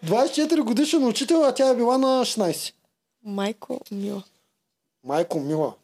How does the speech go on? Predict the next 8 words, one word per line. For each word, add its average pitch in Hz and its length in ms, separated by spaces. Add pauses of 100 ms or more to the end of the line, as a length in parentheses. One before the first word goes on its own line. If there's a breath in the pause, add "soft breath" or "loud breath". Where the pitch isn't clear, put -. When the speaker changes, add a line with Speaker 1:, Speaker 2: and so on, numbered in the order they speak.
Speaker 1:
Първо, 185 220
шестнайсет 294 460
години 160 240
означава 180 360
десети 185 380
клас, 190 240
нещо 147 220
такова, 180 440